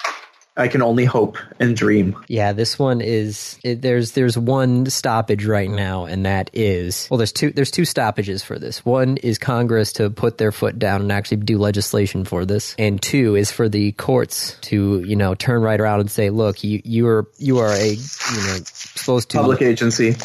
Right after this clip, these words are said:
Speaker 2: Yeah.
Speaker 1: There's,
Speaker 2: Supposed
Speaker 1: there
Speaker 2: to do the
Speaker 1: actually
Speaker 2: will
Speaker 1: is
Speaker 2: of the
Speaker 1: a third.
Speaker 2: public.
Speaker 1: There is a third. One of the commissioners could change their mind.
Speaker 2: True, which
Speaker 1: Pai would kill them.
Speaker 2: Especially since one of them used to be a former aide <laughs> for Ajit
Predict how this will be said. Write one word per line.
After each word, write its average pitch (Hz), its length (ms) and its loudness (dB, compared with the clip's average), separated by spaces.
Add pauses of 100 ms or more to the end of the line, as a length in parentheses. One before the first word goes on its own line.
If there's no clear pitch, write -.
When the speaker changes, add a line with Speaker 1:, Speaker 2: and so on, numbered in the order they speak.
(260)
Speaker 2:
Yeah. 107 240 0 (960)
Speaker 1:
There's, 175 200 2
Speaker 2:
Supposed 127 180 0
Speaker 1:
there 202 140 2
Speaker 2:
to 139 60 2
do 135 40 4
the 127 80 2
Speaker 1:
actually 120 80 4
Speaker 2:
will 131 120 4
Speaker 1:
is 127 40 4
Speaker 2:
of 113 120 0
the 143 80 2
Speaker 1:
a - 20 2
third. - 40 -10
Speaker 2:
public. 139 540 0
Speaker 1:
There 185 140 2
is 220 160 2
a 240 80 2
third. 196 480 0
One 147 420 2
of 180 100 0
the 175 80 2
commissioners 151 600 2
could 135 200 0
change 120 280 0
their 120 100 2
mind. - 340 -4 (220)
Speaker 2:
True, 101 400 -4 (160)
which 113 640 -2 (400)
Speaker 1:
Pai 156 240 2
would 120 320 2
kill - 480 -2
them. - 260 -10
Speaker 2:
Especially 147 440 -2
since - 260 -2
one 139 160 2
of 131 60 0
them 113 120 0
used 123 160 0
to 120 80 -2
be 120 80 0
a 110 60 2
former 110 500 0
aide 170 340 2
<laughs> - 0 -
for - 460 -2
Ajit 117 360 -6